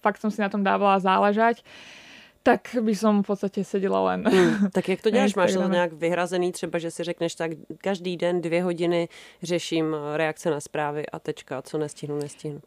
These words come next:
Speaker 1: V podstate teraz už iba úplný freestyle, že keď tam príde niečo také, čo viem, m, odpovedať rýchlo, tak odpoviem, nejaká rada, niečo, ale keď je tam niečo dlhšie,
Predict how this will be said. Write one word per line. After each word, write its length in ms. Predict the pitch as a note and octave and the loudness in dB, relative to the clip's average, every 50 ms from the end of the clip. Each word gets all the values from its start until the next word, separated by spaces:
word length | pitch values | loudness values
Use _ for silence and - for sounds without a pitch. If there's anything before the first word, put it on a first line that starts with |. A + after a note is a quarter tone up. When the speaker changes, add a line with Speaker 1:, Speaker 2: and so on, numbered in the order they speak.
| _ - - | _ -20 -8
Speaker 1:
V 20 | - | -6
podstate 340 | - C4 - D4+ C#4 C#4+ C4+ | -6 -2 -2 0 -2 0 0
teraz 300 | C#4+ C#4+ C#4 C4+ C4 B3 | 0 0 0 0 0 -2
už 220 | B3+ B3 A#3+ B3+ - | -4 -6 -6 -10 -8
iba 320 | - B3+ B3+ A#3+ B3 A#3 G#3+ | -6 -2 2 4 4 4 2
úplný 360 | G#3 G#3 - A#3+ A#3 A3+ A3 | 2 0 0 2 2 2 0
freestyle, 720 | - - - G#3+ G#3+ G#3 - - - G#3 G3 G3 G3 G3 G3 | 0 -2 -2 -2 -2 -4 -6 -6 -2 0 2 2 2 2 2
že 300 | F#3+ G3+ G3 F#3+ F#3+ G3+ | 2 2 2 2 0 0
keď 160 | - - A#3 - | -2 -6 -2 0
tam 140 | A#3+ A3 | 0 0
príde 240 | G#3 A3 A3 G#3+ G#3+ | 2 0 0 0 0
niečo 240 | G#3 G3+ G3+ G3+ - | 0 0 -2 -2 -4
také, 540 | G#3 G#3 G3+ - G#3 G3 F#3+ F#3+ F#3+ F#3+ F#3 B3+ - _ _ _ _ - | -4 -4 -2 0 0 2 2 2 0 0 -2 -4 -12 _ _ _ _ -18
čo 240 | - - - A3 | -6 -2 0 2
viem, 500 | G#3 G#3+ G#3 G#3 G3+ F#3 C#3+ - A#3+ A3+ - - | 4 4 4 2 0 -2 -4 -8 -12 -14 -16 -16
m, 260 | - A2 E3 G#3+ G#3+ | -10 -4 0 0 2
odpovedať 800 | - - A3 - - - A3+ G#3+ A3 G#3 G#3+ G3+ G3+ F#3+ - G#3 | 4 2 0 0 0 0 2 2 4 4 4 2 0 0 -4 -4
rýchlo, 460 | G3 G#3+ G#3+ - - A3+ G#3+ G3+ G3+ | -4 -4 -6 -4 -2 -2 -2 -2 -2
tak 160 | - G#3 G3 G3 | -2 -4 -4 -4
odpoviem, 540 | G3+ G3 - - A3 G#3+ G#3 G#3+ G#3+ G#3 | -6 -6 -4 -4 -2 0 2 2 2 2
nejaká 260 | G3+ G3 F#3+ F#3+ - G#3+ | 2 0 -2 -2 -2 -2
rada, 300 | F#3+ G3+ G3+ G3+ G#3 G3+ | 0 0 2 2 2 2
niečo, 340 | G3+ G3+ G3+ G3+ G3 - | 2 2 0 0 -2 -2
ale 220 | G#3 - G3 G3+ G#3 | 0 2 2 2 2
keď 100 | - A3+ | 0 -2
je 60 | A3 | -2
tam 140 | G#3+ A#3+ A3 | 0 0 0
niečo 240 | G#3+ G#3+ G#3+ - - | 0 0 0 -2 -4
dlhšie, 560 | G3 G3+ G3+ G3 - - A#3 G#3+ A3 A3 G#3+ | -4 -2 -4 -4 -2 0 2 2 2 2 0